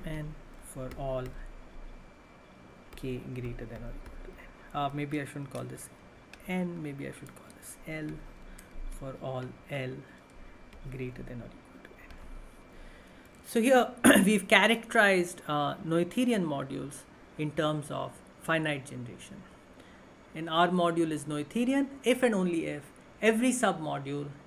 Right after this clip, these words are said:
is finitely generated. We saw earlier that if M is an R module and it has a submodule N such that the submodule N is finitely generated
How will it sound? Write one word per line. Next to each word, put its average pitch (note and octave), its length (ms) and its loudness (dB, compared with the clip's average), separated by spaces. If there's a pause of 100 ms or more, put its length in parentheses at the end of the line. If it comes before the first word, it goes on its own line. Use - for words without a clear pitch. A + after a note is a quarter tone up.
is D3+ 180 -6
finitely C3 560 -8
generated. A2 460 -12 (500)
We A3+ 120 -2
saw A#3+ 360 4
earlier F#3 400 2 (380)
that C#3+ 460 -2 (600)
if D3+ 480 -6 (460)
M F#3+ 420 2
is D3+ 360 -4
an D3+ 140 -6
R F3 240 0
module D3+ 760 -4
and D3+ 180 -8
it C#3+ 100 -14
has D3+ 180 -6
a - 200 -8
submodule D3 520 -4 (180)
N E3 420 -6 (440)
such - 380 -10
that D3 340 -6
the D3+ 80 -8
submodule E3 680 -2 (120)
N F#3+ 300 0 (100)
is D3 160 -10
finitely C#3 580 -10
generated B2+ 560 -8